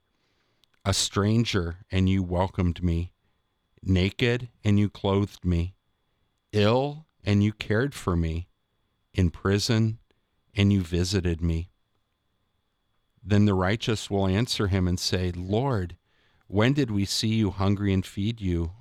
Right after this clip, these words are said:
or thirsty and give you drink? When did we see you a stranger and welcome you, or naked and clothe you?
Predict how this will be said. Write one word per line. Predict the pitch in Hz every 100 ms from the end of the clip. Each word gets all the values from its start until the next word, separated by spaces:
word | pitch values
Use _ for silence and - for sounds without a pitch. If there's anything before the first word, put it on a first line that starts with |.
| -
or | 92
thirsty | 85 - 104 123 - 92
and | 87
give | 85 90
you | 95 90
drink? | - 95 101 - - _ _ _ _ _ _ -
When | 110 156
did | 175 160 147
we | 135 139
see | - - 139 135
you | 135 135 131 151 -
a | 113
stranger | - 120 123 151 110 90
and | 87
welcome | 92 127 - 90
you, | 82 82 92 _ _ _ _ _
or | 98 95
naked | 92 98 - 101 90
and | 87
clothe | - 90 95 95
you? | 87 82